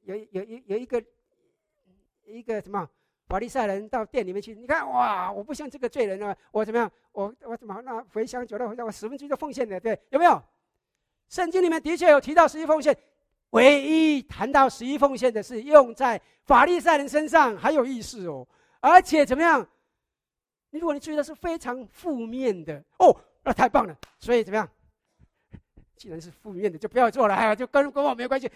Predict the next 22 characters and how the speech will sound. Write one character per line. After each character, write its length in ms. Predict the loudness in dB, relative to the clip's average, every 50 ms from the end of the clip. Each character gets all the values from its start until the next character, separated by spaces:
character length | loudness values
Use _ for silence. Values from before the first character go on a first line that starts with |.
| _
绝 120 | -2 0 0
对 60 | 2
不 100 | 6 4
要 60 | 4
像 160 | 6 6 4
法 120 | 4 2 -2
利 100 | 0 2
赛 160 | 2 2 2
人， 140 | 2 -4 -10 _ _ _ _ _ _ 2
不 80 | 4
要 80 | 4 4
十 120 | 2 -4
一 60 | -8
奉 160 | -4 -4 -4 -6
献。 180 | -6 -12 -14 _ _ _ _ _ _ _ _ _ _ _ _ _ _ _ _ _ _ _ _ _ _ _ _ _ _ _ _ _ _ _ _ _ _ _ _ _ _
错 220 | _ _ -20 -20 -20
了。 60 | _ _ _ _ _ _ _ _ _ _ _ _ _ _ _ _ _ _ _ _
为 180 | 4 4 4 4
什 120 | 2 -4
么 100 | -6 -6 -4
当 320 | -2 -4 -4 -4 -6 -12
时， 220 | -14 -16 -20 -20